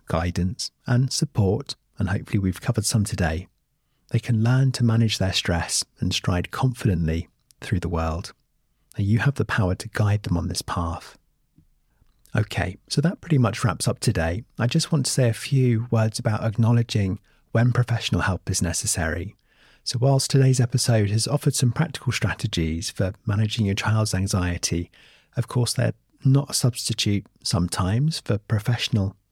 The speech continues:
assistance in severe cases. So anxiety is typical,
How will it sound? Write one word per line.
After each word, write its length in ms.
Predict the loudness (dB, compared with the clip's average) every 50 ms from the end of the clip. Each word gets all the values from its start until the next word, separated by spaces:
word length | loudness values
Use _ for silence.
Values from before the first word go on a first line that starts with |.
| _ -4
assistance 580 | -2 -2 -2 -4 -4 -4 -4 -4 -4 -2 -2
in 80 | -2 -2
severe 380 | 0 -2 -2 0 0 -2 -2
cases. 640 | -4 -4 -4 -4 -2 -2 -2 0 0 0 -2 -4 -4 -6 _ _ _ _ _ _ _ _ _ _ _ _ _ _ _ -4
So 140 | -4 -2 -2 0
anxiety 520 | 0 0 2 4 4 4 2 2 0 -2
is 80 | -2 0
typical, 640 | 0 -2 -2 -2 -2 -4 -2 -2 -2 -2 -2 -6